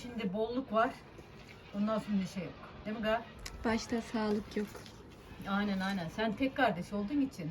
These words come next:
Speaker 1: hani, ağabeyin var. Yani biz altı yedi tane kız olduğumuz için birbirimizi daha bir şeydik böyle oyun oynarken. O
Speaker 2: İşte
Speaker 1: yediğim
Speaker 2: bu yüzden
Speaker 1: ekmek
Speaker 2: sana diyorum ya ben her
Speaker 1: Ha.
Speaker 2: zaman, "Keşke bir kız kardeşim olsaydı." diye.
Speaker 1: Geçti galiba o günler.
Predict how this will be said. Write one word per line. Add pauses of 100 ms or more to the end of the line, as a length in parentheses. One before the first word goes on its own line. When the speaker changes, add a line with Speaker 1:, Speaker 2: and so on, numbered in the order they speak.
Speaker 1:
hani, (260)
ağabeyin
var. (360)
Yani
biz
altı
yedi
tane
kız
olduğumuz
için (100)
birbirimizi
daha
bir
şeydik
böyle
oyun
oynarken.
O
Speaker 2:
İşte
Speaker 1:
yediğim
Speaker 2:
bu
yüzden
Speaker 1:
ekmek
Speaker 2:
sana
diyorum
ya
ben
her
Speaker 1:
Ha.
Speaker 2:
zaman,
"Keşke
bir
kız
kardeşim
olsaydı."
diye. (360)
Speaker 1:
Geçti
galiba
o
günler.